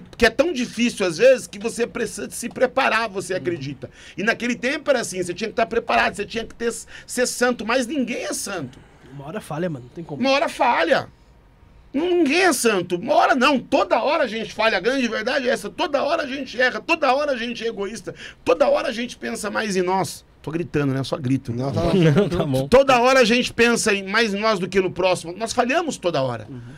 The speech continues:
Speaker 1: E, e eu, na verdade, conheci minha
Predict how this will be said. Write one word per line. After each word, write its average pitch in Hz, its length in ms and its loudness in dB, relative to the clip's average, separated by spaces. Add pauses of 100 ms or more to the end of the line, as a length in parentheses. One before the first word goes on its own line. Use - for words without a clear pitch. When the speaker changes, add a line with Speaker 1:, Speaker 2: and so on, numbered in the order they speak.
(220)
Speaker 1:
E, 214 340 -2
e 214 360 -4
eu, 233 340 4
na 233 160 0
verdade, 214 600 0 (220)
conheci 196 420 0
minha 175 300 -2